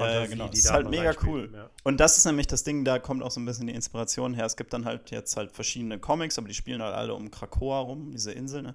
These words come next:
Speaker 1: Die Insel ist übrigens auch ein Mutant, die ist lebendig.
Speaker 2: Okay.
Speaker 1: Wo ich gedacht habe,
Speaker 2: <laughs>
Speaker 1: vielleicht ist eine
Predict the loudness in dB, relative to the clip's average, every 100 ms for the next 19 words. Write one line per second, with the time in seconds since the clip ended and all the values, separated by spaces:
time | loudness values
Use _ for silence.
0 | -10 0 2 2 0 0 0 0 -2 -4
1 | -6 2 2 2 -4 -10 -10 -10 -4 -4
2 | -4 -8 -10 -10 -10 -8 -6 -4 -2 -2
3 | -2 6 6 8 6 6 6 4 4 4
4 | 4 0 0 2 6 6 4 0 0 2
5 | 2 0